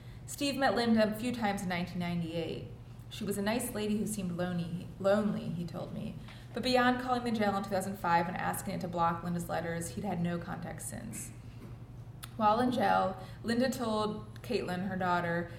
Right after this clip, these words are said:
to design bridesmaid dresses for her and her friends because she and Steve were getting married.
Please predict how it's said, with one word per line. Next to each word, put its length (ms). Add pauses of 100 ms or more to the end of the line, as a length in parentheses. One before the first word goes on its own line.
(140)
to 80
design 520
bridesmaid 600
dresses 340
for 120
her 200
and 100
her 80
friends 360
because 200
she 180
and 120
Steve 280
were 60
getting 300
married. 500